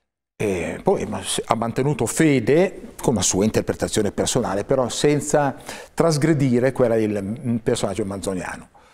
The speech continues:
Eh, dopo di lui c'è stato per un annetto il figlio, mm, defunto, il, il papà, il figlio di Collina, l'ha fatto per un anno e mezzo,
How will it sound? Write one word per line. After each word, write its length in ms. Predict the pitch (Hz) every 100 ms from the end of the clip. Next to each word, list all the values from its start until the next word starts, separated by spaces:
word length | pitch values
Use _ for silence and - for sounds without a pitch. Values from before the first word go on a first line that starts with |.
| _ _ _
Eh, 180 | - 123
dopo 280 | 123 147 165
di 120 | 165
lui 380 | 180 175 147 131
c'è 120 | -
stato 320 | 113 123 -
per 160 | 120 127
un 120 | 123
annetto 760 | 127 123 127 113 - 117 107 104
il 360 | 107 107 104 -
figlio, 880 | - 151 135 117 113 104 98 90
mm, 320 | 82 85 90 87
defunto, 600 | 92 - 113 104 - 98
il, 280 | 95 92 90
il 80 | 110
papà, 420 | 139 - 113 98
il 100 | 98
figlio 800 | - 120 113 104 98 95 90 90
di 120 | 92 104
Collina, 600 | 147 160 165 127 135 143
l'ha 80 | 120
fatto 240 | 104 110
per 120 | 104
un 100 | 110
anno 280 | 107 117 151
e 40 |
mezzo, 420 | 185 135 131 165